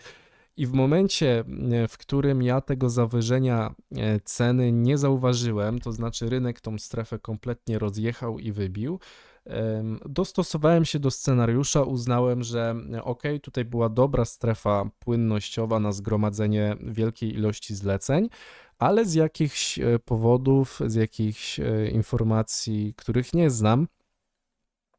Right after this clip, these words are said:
rynek po prostu tego nie zrobił. Także jest to dla mnie prospadkowy sygnał. Mm, ewidentnie, y, jest problem z gromadzeniem pozycji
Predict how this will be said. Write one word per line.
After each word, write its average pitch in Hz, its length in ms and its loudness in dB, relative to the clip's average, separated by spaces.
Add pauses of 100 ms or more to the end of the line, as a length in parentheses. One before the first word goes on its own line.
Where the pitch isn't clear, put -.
(200)
rynek 120 340 6
po - 140 -6
prostu 104 380 0
tego 104 280 2
nie 120 140 4
zrobił. 120 360 4 (560)
Także 127 260 2
jest 147 140 -2
to 151 80 4
dla 135 160 2
mnie 127 320 0 (100)
prospadkowy 131 720 -2
sygnał. 120 720 -2
Mm, 127 640 -6
ewidentnie, 127 1080 -4
y, 123 800 -10 (400)
jest 175 340 -6 (240)
problem 131 580 2
z 110 280 -4
gromadzeniem 113 680 2
pozycji 110 580 -6